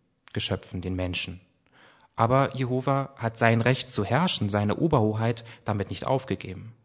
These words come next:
Von Zeit zu Zeit fordert er sie ein. Das sind ganz unterschiedliche Punkte. Entweder erfordert es sein Vorsatz oder sein Volk ist bedroht,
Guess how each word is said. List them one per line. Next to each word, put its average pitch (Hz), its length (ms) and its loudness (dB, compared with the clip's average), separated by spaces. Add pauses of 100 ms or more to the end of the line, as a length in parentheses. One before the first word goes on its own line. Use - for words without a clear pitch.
(160)
Von 104 160 -4
Zeit 113 240 2
zu - 100 -6
Zeit 131 300 -2
fordert 113 380 0
er 120 80 -2
sie 120 160 -4
ein. 95 320 -2 (720)
Das 120 140 0
sind 143 80 6
ganz 135 180 4
unterschiedliche 147 540 0
Punkte. 101 400 -4
Entweder 123 300 4
erfordert 127 400 0
es 113 100 -2
sein 104 160 -4
Vorsatz 151 640 2 (260)
oder 127 220 6
sein 110 200 4
Volk 151 340 2
ist - 160 -2
bedroht, 123 520 -2